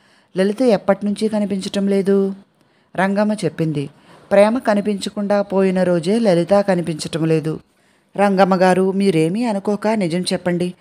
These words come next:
మీరు కవల పిల్లల్ని కని ఆర్థిక పరిస్థితుల వల్ల ఒక పిల్లను ఎవరికైనా పెంపకానికి ఇచ్చేశారా?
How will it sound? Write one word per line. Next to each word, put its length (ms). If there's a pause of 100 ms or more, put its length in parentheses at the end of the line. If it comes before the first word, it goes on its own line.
(300)
మీరు 300 (100)
కవల 300
పిల్లల్ని 420
కని 440
ఆర్థిక 420
పరిస్థితుల 560
వల్ల 260
ఒక 200
పిల్లను 360
ఎవరికైనా 540
పెంపకానికి 680
ఇచ్చేశారా? 600